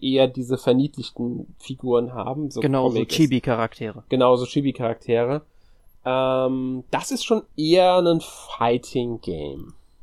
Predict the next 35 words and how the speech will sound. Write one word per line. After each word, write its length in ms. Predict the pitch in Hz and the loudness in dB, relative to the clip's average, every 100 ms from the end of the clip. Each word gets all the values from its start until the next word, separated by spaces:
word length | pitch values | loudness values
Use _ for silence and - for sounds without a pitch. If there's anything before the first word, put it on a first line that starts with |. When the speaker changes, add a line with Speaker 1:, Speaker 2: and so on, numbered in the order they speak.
| _ _ _ - _ | _ _ _ -20 _
Speaker 2:
Ja, 260 | 117 110 110 | -6 -4 -2
aber 180 | 117 | -2
da 80 | 123 | -2
tauchen 380 | 123 131 151 156 | -2 0 -2 2
halt 200 | 147 123 | -2 0
auch 320 | 113 143 - | 0 0 0
wieder 140 | 165 156 | -2 -2
diese 220 | 151 151 | -2 -4
Kristalle 480 | - 143 - 156 131 | -10 -14 -6 -2 0
auf, 160 | 151 | 0
aber 140 | 151 156 | -2 -4
ich 100 | 147 | -4
muss 240 | 160 - | -6 -8
ganz 280 | 165 156 180 | -10 -10 -10
ehrlich 360 | - 156 156 - | -8 -8 -8 -8
sagen, 500 | 143 147 143 151 185 - - - | -8 -6 -6 -8 -12 -18 -20 -20
ich 120 | - 151 | -8 -4
hab's 180 | 160 | -2
jetzt 200 | 190 175 | -2 -2
auch 160 | 90 165 | -4 -4
beim 220 | - 156 | 0 -2
Spielen 640 | 147 - 147 170 170 147 127 | -2 -8 -4 0 2 0 0
in 240 | 139 143 | -2 -4
dem, 640 | 139 139 135 135 131 131 | -2 -2 -2 -4 -6 -6
ähm, 200 | 131 127 | -6 -8
Capcom 440 | - 156 - 160 139 | -6 -8 -6 -6 -4
Arcade, 340 | 113 - 143 - - - - | -6 -4 -6 -6 -16 -16 -8
ähm, 360 | 131 131 131 | -4 -2 -4
Second 360 | - 156 - 127 | -6 -4 -4 -6
Stadium, 600 | - 113 113 117 127 165 - - - - - _ - | -4 -4 -4 -4 -6 -8 -12 -20 -20 -20 -20 _ -10
ich 180 | - 156 | -4 -4
hab's 180 | - | -2
nicht 220 | 165 170 - | 0 0 2
wirklich 280 | 156 151 | 2 0
kapiert. 600 | - 151 - 143 131 117 | -2 -2 -2 -2 -2 -2